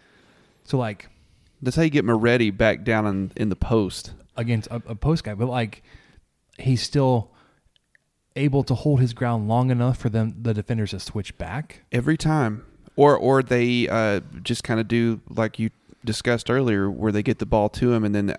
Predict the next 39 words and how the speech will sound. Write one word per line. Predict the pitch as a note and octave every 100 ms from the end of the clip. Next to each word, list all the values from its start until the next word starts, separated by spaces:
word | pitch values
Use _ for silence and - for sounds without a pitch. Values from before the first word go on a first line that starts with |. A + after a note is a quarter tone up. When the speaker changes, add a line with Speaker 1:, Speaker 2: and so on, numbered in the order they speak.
| G#2
Speaker 2:
out | G2+
of | G2+
nowhere, | G#2+ A2 G2+ G2
Speaker 1:
And | G2
then | A2+
Speaker 2:
there's | A2
three | A2 A2+
Speaker 1:
everybody, | G#2+
Speaker 2:
guys | A2 A2
on | G2
Speaker 1:
everybody | - A2
Speaker 2:
him. | -
Speaker 1:
crashes, | C3+ B2+ - G#2+
and | A2+ A#2+
in | C3+ C#3
that | A#2 -
scrum, | - - D#3+ E3+ B2+ A2
they | G#2+
kinda | G#2+ A#2+ G#2
reset, | A2 G2+ - A2+ G#2
and, | G#2+ G#2
like, | G2 A#2
Moretti | A2 G#2+
will, | G#2+ G#2+ A2
will | G#2+
go | G#2+
back | G2 A2
to |
his | G#2
man, | G#2+ G#2 G2+ - -
uh, | G#2
Speaker 2:
Right. | F#2+ -
Speaker 1:
Owens | A2+ A2 G#2 G2+
or |
Odiase | - G#2 G2 G2+ A2
will, | G2 D#2+
will | G#2+ F#2 G2
then | G#2+ G2 G2 - - - - - -
re-, | A#2